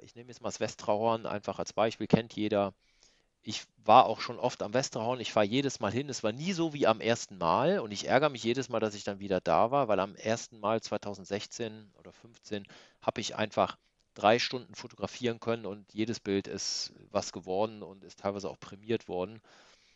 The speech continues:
Aber da war halt einfach, da hat's halt alles gepasst. Ich war alleine, der, der Sand war unberührt, weil niemand vorher da war oder nachts ein Sturm drüber gefegt ist und ich hatte einfach einen super Sonnenaufgang.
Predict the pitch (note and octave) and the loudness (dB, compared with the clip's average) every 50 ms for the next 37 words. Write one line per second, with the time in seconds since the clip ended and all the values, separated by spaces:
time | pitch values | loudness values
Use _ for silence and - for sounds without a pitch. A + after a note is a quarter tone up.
0 | _ _ _ _ _ _ _ - - G2+ G#2+ G#2+ G#2 G2+ G#2 G#2 G#2+ A2+ A2+ - | _ _ _ _ _ _ _ 4 6 6 8 8 6 6 4 2 2 0 -2 -2
1 | - - G#2 G2+ - A2+ G#2 - - - - - - - G#2 - - G2+ G#2 G2+ | -2 -6 -6 -4 -4 -6 -6 -6 -8 -8 -6 -4 -2 -2 -2 -2 -2 -6 -6 -6
2 | - - - - - F#2+ - - F2+ - - F2+ F2+ G2 F#2+ F#2 G#2 A#2+ C3 D3 | -8 -10 -10 -4 -4 -4 -4 -4 -4 2 4 6 6 6 6 6 6 4 4 0
3 | D3+ D#3+ D#3+ _ - - - _ _ - F#2+ F#2+ F#2+ F#2 - G2 F#2+ F2+ G#2 G2+ | -2 -4 -4 _ -18 -20 -20 _ _ 2 4 6 6 6 4 2 2 4 2 2
4 | B2+ C#3 - A#2+ G#2 - C3+ C#3 C#3+ C#3 C#3 B2+ C#3+ C#3+ C#3+ D3 C#3+ C#3 - - | 2 4 4 4 4 4 2 -8 -6 -6 -6 -4 -4 0 2 2 2 2 2 -2
5 | - - A2 A2 G#2+ G#2+ A2+ A#2 A2+ G#2+ G2 - - A#2 G#2+ G#2 G2 F2 F#2+ G2+ | -6 0 4 4 4 4 0 -4 -4 -4 -4 -2 0 0 2 2 4 6 8 8
6 | A2+ A#2+ A#2+ G#2+ F#2+ F#2+ G2+ F#2 F2+ F#2+ G2 G2 - - - - - - A2 G#2+ | 8 8 6 4 2 2 -2 -2 -2 -2 -4 -4 -4 -6 -14 -14 -12 -8 -8 -8
7 | A#2+ - A#2 A2+ A#2 G#2+ G#2+ - - - A#2 A2+ _ - G2 G2 - F2 G2 F#2+ | -6 -6 -4 -4 -2 -4 -4 -4 -4 -2 -2 -2 _ -4 -6 -6 -6 -10 -14 -14
8 | - - G2 - F2+ - F#2+ F#2+ G2+ F#2 F2+ F#2 F2+ G2+ G#2 - F#2+ F2+ F2+ F#2+ | -10 -6 -2 0 0 0 0 -2 -6 -6 -6 -12 -18 -14 -6 -4 -2 -2 -2 -2
9 | G2+ G#2 E2+ A#1+ D2+ - - E2+ E2+ F#2+ G#2 | -4 -2 -2 -4 -4 -2 -2 -4 -4 -4 -6